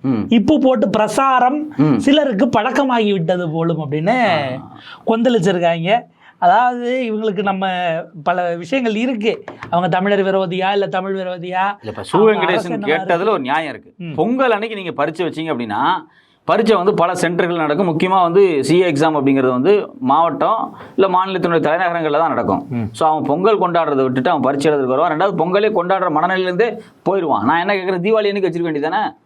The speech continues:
Speaker 2: அது
Speaker 1: ஏன் ராமநவமி அன்னைக்கு வைங்க?
Speaker 2: துர்கா, துர்காஷ்டமி அல்லது
Speaker 1: ஆ.
Speaker 2: உங்களுக்கு நவராத்திரி கொண்டாட்டம் இருக்கு.
Speaker 1: பொங்கல் அன்னைக்கு பரீட்சை
Speaker 2: இல்லைங்களா?
Speaker 1: வைக்காதீங்கன்னு சொன்னா, உடனே நாங்க வந்து கொ-, கொந்தளிச்சிட்டோம். நாங்க வந்து உங்களை
Speaker 2: அப்படிங்கிற
Speaker 1: வந்து
Speaker 2: இடத்துக்கு தான் அவங்க, அதாவது, அவங்க, அவங்களுடைய லாஜிக் இருக்கு பாத்தீங்களா?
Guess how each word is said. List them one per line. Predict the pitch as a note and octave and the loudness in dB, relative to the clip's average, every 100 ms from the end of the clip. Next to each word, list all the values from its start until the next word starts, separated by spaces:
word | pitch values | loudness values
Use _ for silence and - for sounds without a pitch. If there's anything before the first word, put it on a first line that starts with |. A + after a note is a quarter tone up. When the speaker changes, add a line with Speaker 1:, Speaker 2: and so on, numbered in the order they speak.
| _ | _
Speaker 2:
அது | - D3+ F#3+ | 0 2 4
Speaker 1:
ஏன் | A3 | 2
ராமநவமி | - G3 G#3 G3 F#3+ | 2 2 2 -2 -2
அன்னைக்கு | F#3 E3+ | -6 -4
வைங்க? | E3 E3+ G3+ G3+ D#3+ | -4 -4 -4 -4 -2
Speaker 2:
துர்கா, | A3 C4 B3+ A3 G3+ G3 F#3+ F3 | 0 2 2 0 -4 -6 -10 -8
துர்காஷ்டமி | G#3 G#3+ A#3 A#3 A3 G3+ G#3 | -4 0 -2 -2 -6 -4 -4
அல்லது | A3 G3+ G#3 | -2 0 2
Speaker 1:
ஆ. | G#3+ F#3 E3+ | 2 0 -4
Speaker 2:
உங்களுக்கு | F3 F#3+ G3+ F#3 F3+ | -6 -4 -4 -4 -6
நவராத்திரி | E3+ F3+ A3+ A3+ F#3 F#3 | -2 2 2 2 -2 -8
கொண்டாட்டம் | F#3+ F3+ F3+ F3+ | -6 -4 -2 -4
இருக்கு. | E3+ D#3+ C#3 | -6 -6 -2
Speaker 1:
பொங்கல் | C#3+ A#3 C#4 | 2 2 2
அன்னைக்கு | B3+ C#4 G#3+ | 0 -2 0
பரீட்சை | A#3+ B3 | 0 0
Speaker 2:
இல்லைங்களா? | A#3+ | 2
Speaker 1:
வைக்காதீங்கன்னு | A#3 A#3 G#3 | 2 0 -4
சொன்னா, | A3+ C#4+ | -2 0
உடனே | B3 B3 | 0 0
நாங்க | A#3+ G#3 | 0 -2
வந்து | G3 G3 G#3 E3+ | -2 -4 -4 -2
கொ-, | E3 D#3 D3 C#3+ | -2 -2 -4 -6
கொந்தளிச்சிட்டோம். | E3 E3+ C#3 A#2+ A2+ G2 | -4 -4 -6 -6 -8 -2
நாங்க | B2+ | 0
வந்து | D3 D#3 | 0 0
உங்களை | D3+ D3 - | 0 0 0
Speaker 2:
அப்படிங்கிற | D3+ C#3 | 0 -2
Speaker 1:
வந்து | - - _ - - | -4 -10 _ -20 -8
Speaker 2:
இடத்துக்கு | - G3 G#3 G#3 | -2 0 2 2
தான் | G#3 C4+ | 2 -2
அவங்க, | A3+ G3 F3+ E3+ E3 - | -2 -4 -4 -6 -10 -4
அதாவது, | F3 F#3+ G3+ G3+ A3+ | 0 0 0 -4 -4
அவங்க, | F3 D#3+ D#3+ D#3 | -4 -6 -8 -6
அவங்களுடைய | C#3+ D3 D3 D3 | -4 -6 -4 -2
லாஜிக் | D3 E3 A3+ B3 B3 | 0 2 2 0 -6
இருக்கு | G3 D#3 D3 | -6 -6 -10
பாத்தீங்களா? | C#3+ C3+ C3+ C#3 | -10 -10 -2 -2